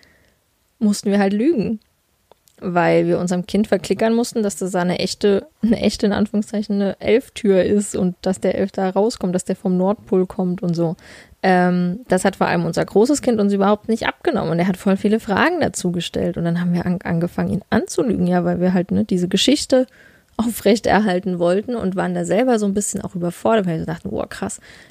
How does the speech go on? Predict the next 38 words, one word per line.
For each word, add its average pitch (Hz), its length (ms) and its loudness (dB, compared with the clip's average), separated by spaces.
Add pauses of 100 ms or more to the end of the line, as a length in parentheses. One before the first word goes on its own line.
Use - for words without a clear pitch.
ey, 170 140 0
jetzt 175 220 -2
lügen 202 240 4
wir, 180 180 2
eigentlich 170 320 -2
wollen 175 180 0
wir 165 60 0
nicht 170 220 -2
lügen, 185 180 0
eigentlich 180 240 -2
sind 180 160 -4
wir 175 100 0
super 190 280 0
ehrlich 175 320 0
mit 190 100 -4
unseren 170 260 -2
Kindern, 185 420 0 (100)
ähm, 175 340 2 (540)
ne, 226 160 4
wir 101 100 2
stehen 208 300 2
zur - 160 -2
Entscheidung, 214 480 0
die 233 160 0
wir 233 100 4
getroffen 240 640 -4
haben, 240 460 -4
also 190 260 -4
wir 190 180 0
nutzen 214 380 -2
da 208 140 -2
eben 202 220 0
niemanden, 220 600 0
wir 208 100 0
schieben 226 220 -2
da 226 100 2
niemanden 208 460 4
vor 226 320 -2